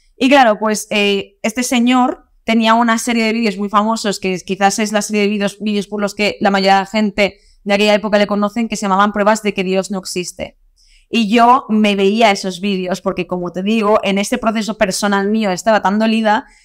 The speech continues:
que me gustaba ver esos vídeos y reafirmarme en mi creencia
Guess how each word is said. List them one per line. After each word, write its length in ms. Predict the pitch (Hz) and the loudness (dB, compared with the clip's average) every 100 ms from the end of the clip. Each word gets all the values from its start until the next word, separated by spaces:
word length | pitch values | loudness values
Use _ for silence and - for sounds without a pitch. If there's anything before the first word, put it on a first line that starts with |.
| _ _ | _ _
que 260 | 226 220 220 | 0 0 0
me 360 | 220 214 214 208 | 0 2 2 4
gustaba 380 | 202 202 254 254 | 2 4 2 2
ver 120 | 247 | -2
esos 180 | 233 233 | -4 -2
vídeos 240 | 240 240 | -2 0
y 60 | 233 | 0
reafirmarme 840 | 214 214 202 208 214 226 233 262 | 0 -2 -2 2 2 0 -4 -2
en 280 | 214 226 269 _ _ - | -2 -2 -4 _ _ -4
mi 160 | 233 | -2
creencia 720 | 220 208 208 214 214 214 240 | 0 0 0 -4 0 2 2